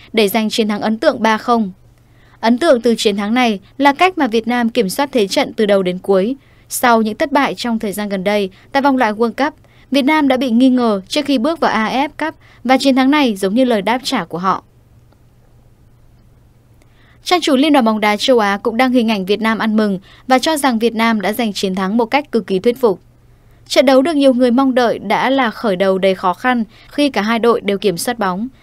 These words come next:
Nhưng thủ môn Khairul Aiman của Malaysia mới là người gác đền bận rộn hơn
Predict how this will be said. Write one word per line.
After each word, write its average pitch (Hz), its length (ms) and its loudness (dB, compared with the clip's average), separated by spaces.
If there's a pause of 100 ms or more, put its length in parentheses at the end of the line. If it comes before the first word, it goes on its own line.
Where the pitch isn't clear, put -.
(260)
Nhưng 254 220 2
thủ 254 120 0
môn 226 260 -2
Khairul 233 360 0
Aiman 220 480 0
của 196 120 -2
Malaysia 214 540 0 (360)
mới 262 140 6
là 339 80 2
người 269 220 4
gác 277 240 -2
đền 220 240 0
bận 190 160 0
rộn 196 160 -2
hơn 226 300 2